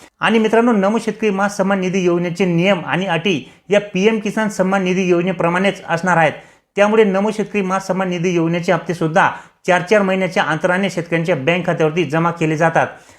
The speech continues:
आणि पीएम किसान सन्मान निधी योजनेच्या सोळाव्या हप्त्यासोबत नमो शेतकरी मा सन्मान निधी योजनेचा दुसरा आणि तिसरा हप्ता हा फेब्रुवारीमध्ये देण्यात आला होता आणि या योजनेच्या हप्त्याला सुद्धा आता जून महिन्यामध्ये चार महिने कंप्लीट होत आहेत.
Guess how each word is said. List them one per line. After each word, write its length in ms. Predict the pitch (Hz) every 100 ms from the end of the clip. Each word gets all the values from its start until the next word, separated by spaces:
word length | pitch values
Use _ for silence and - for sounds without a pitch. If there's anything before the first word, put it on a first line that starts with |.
| _ _
आणि 180 | 160 202 214
पीएम 320 | 196 208 220
किसान 280 | 214 220 214
सन्मान 320 | 185 196 202
निधी 240 | 190 190
योजनेच्या 380 | 185 180 180 196
सोळाव्या 460 | 185 170 175 185 170
हप्त्यासोबत 480 | - 175 175 175 180 - - _ _
नमो 260 | 165 185 214
शेतकरी 340 | 214 185 208
मा 180 | 196 196
सन्मान 320 | 196 185 190
निधी 220 | 180 185
योजनेचा 380 | 175 170 175 196
दुसरा 400 | 160 156 175 208
आणि 200 | 165 175 170
तिसरा 240 | 170 180 180
हप्ता 240 | 170 190
हा 160 | 190 180 -
फेब्रुवारीमध्ये 560 | 170 160 175 175 165
देण्यात 360 | 160 156 170 170
आला 200 | 143 160
होता 240 | 160 156 113 - - _ -
आणि 240 | 185 208
या 100 | 202
योजनेच्या 500 | 196 190 190 190 208
हप्त्याला 340 | 180 - 185
सुद्धा 300 | 185 180 170
आता 180 | 185 180
जून 280 | 165 139 185
महिन्यामध्ये 460 | 180 185 175 165 180 -
चार 180 | 170 175
महिने 220 | 180 180
कंप्लीट 400 | 180 160 160 180 131
होत 220 | 170 175
आहेत. 160 | 151